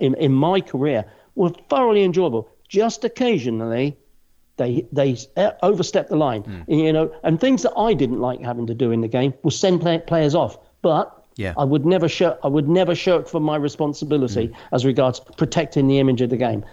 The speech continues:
Speaker 1: Uh, and that's lived with me for all these years, uh, since I started learning from my colleagues and my peers, you know, and every, everybody to me is a mentor because I listen to them. Whether or not I want to take in that piece of information that they've just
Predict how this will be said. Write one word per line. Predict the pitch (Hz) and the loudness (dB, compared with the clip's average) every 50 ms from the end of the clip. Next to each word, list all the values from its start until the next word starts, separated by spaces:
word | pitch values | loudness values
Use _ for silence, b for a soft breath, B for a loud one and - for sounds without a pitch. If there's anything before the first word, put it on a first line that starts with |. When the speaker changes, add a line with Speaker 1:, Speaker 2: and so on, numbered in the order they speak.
| B B | B B
Speaker 1:
Uh, | 143 139 143 143 - - | 0 2 2 2 2 2
and | 160 143 | 2 4
that's | 170 175 - - - | 2 2 0 0 2
lived | 143 151 135 123 | 2 2 2 2
with | 123 123 123 | 2 2 2
me | 123 123 123 123 B B B B | 2 0 0 -2 B B B B
for | - 147 139 | -2 -2 0
all | - - 190 190 185 175 | 2 4 4 6 6 6
these | 156 156 147 135 120 | 6 4 2 2 2
years, | 151 151 143 110 104 120 110 - - B B B | 2 2 2 2 0 -2 -6 -10 -14 B B B
uh, | 127 131 131 135 | 0 0 0 0
since | 135 - - 170 160 - | 0 0 0 -2 0 0
I | 165 160 147 | 0 -2 -2
started | - - 185 175 180 175 165 143 | -2 -2 -2 -2 0 2 2 2
learning | 143 170 190 165 123 120 131 | 4 4 4 4 2 0 0
from | - 151 143 | 0 0 0
my | 147 147 147 | 2 2 0
colleagues | 143 - - 185 165 147 127 135 131 - | -2 -2 0 0 2 2 2 0 0 0
and | 151 151 | 0 2
my | 156 156 | 2 0
peers, | 156 - - 151 202 147 113 - - - - - | -2 -4 -4 -2 -2 -2 -4 -6 -10 -18 -6 -2
you | - 160 | 0 2
know, | 147 160 175 175 B B B B | 4 4 2 0 B B B B
and | 151 151 151 156 151 147 151 151 135 - - - | 0 2 4 4 4 4 2 2 0 -4 -4 -4
every, | 180 175 180 202 190 - | -2 0 2 2 0 2
everybody | - 214 220 262 254 185 190 - 214 208 180 | 2 0 0 2 0 0 0 0 0 -2 -2
to | - - 175 | -2 0 0
me | 170 180 185 147 120 127 143 - - | 2 2 4 4 2 2 0 0 0
is | 160 123 139 | 0 2 2
a | 139 | 2
mentor | 139 156 160 160 151 - 113 104 - - - - _ _ _ _ _ - | 4 4 2 2 0 0 -2 -6 -6 -8 -12 -18 _ _ _ _ _ -8
because | - - - 156 143 143 - - | -8 -4 0 0 0 0 -2 -2
I | 151 139 | -2 0
listen | 135 147 196 196 - - 139 | 2 4 2 2 2 -2 -6
to | - - 135 113 | -4 -2 -4 -4
them. | 107 101 92 - b b b b | -4 -4 -8 -10 b b b b
Whether | 127 127 131 175 | -2 0 0 0
or | 185 | 0
not | 202 208 202 180 208 | 0 0 0 0 2
I | |
want | 196 196 202 190 196 | 2 2 2 2 0
to | - 165 | -4 -8
take | - - 185 185 165 - 190 | -4 -2 0 0 0 2 2
in | 196 180 139 120 117 B B B | 4 4 4 2 0 B B B
that | - 143 - - | -2 -2 -2 0
piece | - 160 - - | 0 0 0 0
of | 151 139 | 0 0
information | 156 160 143 151 139 147 165 196 185 - 139 117 | 0 0 2 2 2 2 2 2 0 0 0 0
that | 113 104 123 | 0 0 0
they've | 131 120 117 113 | 0 -2 -2 0
just | - 143 131 117 - - - | 0 0 -2 -2 -4 -10 -14